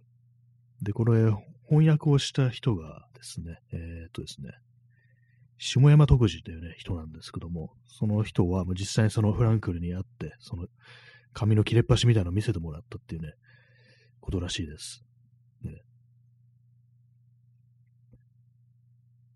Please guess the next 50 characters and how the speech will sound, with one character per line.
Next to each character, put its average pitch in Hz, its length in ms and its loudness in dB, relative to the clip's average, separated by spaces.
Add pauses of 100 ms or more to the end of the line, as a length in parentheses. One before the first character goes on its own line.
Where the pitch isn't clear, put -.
(400)
そ - 160 -10 (220)
う 123 40 -8
ね、 101 120 -6
こ - 160 -4
の 135 180 2
中 127 260 -4
で 95 100 -4
そ 95 200 -8
う、 95 100 -8
字 117 280 4
を 113 140 6
書 117 160 2
い 104 120 4
て、 85 340 -6 (140)
そ - 200 -8
れ 104 80 2
を 107 180 2
自 104 200 -4
分 110 160 4
の 107 200 2 (100)
と - 120 -6
こ 104 100 -2
ろ 101 120 0
に 95 260 0 (220)
ね、 87 160 -8
大 - 180 -6
切 98 200 -2
に 101 60 2
持 98 140 -2
っ - 40 -6
て - 120 -10
お 78 100 -12
く - 140 -16
っ - 0 -
て - 180 -10
い 80 60 -8
う 78 60 -12
こ - 120 -20
と 101 100 -4
が - 180 -14 (840)
で 98 100 0
き 117 80 4
る 113 100 4
の 87 120 -2
か 90 100 -10
っ 82 40 -12
て - 200 -10
い 80 240 -8
う、 - 60 -16 (280)
ね。 82 360 -10